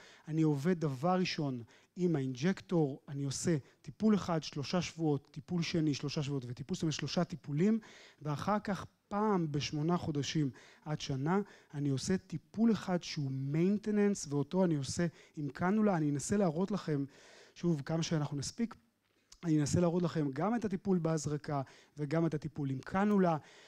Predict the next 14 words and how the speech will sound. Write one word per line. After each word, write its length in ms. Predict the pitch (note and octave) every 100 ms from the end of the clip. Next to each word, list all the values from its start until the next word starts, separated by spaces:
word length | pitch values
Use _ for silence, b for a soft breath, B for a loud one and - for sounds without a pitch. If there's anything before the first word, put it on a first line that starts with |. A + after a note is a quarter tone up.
| B
כשכשאני 600 | - - G3 - E3+ D3+
מזריק, 760 | D3+ D3+ C#3+ B2+ D3+ G3+ - - - - -
שוב, 360 | - F#3 D#3 C3
כשאני 200 | D3+ D3
מדבר 340 | C#3+ C#3+ E3+
כרגע 380 | E3+ E3 E3 D#3+
על 60 | D3
האינג'קטור, 800 | C3+ C3 B2+ G3+ - G3 F3 D#3 B B B -
אני 180 | D3+ D3+
מסתכל 520 | D3 - - - G#3 G#3+
על 100 | G3
קווי 520 | - D#3 C3 C3+ F#3
המתח 560 | F3 D#3+ E3 - D3+
בעור. 640 | C#3+ D3+ - D#3 C3 A2